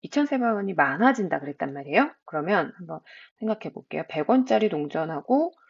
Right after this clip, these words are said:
오백 원짜리 동전이 합해서 열두 개가 있다 그랬으니까,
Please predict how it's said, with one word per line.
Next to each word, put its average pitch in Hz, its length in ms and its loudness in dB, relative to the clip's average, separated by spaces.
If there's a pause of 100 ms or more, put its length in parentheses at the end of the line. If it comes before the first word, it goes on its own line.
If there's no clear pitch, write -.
(320)
오백 196 280 4
원짜리 185 400 0
동전이 156 420 -6
합해서 294 920 0
열두 151 420 0
개가 175 220 4
있다 135 540 -2
그랬으니까, 139 760 0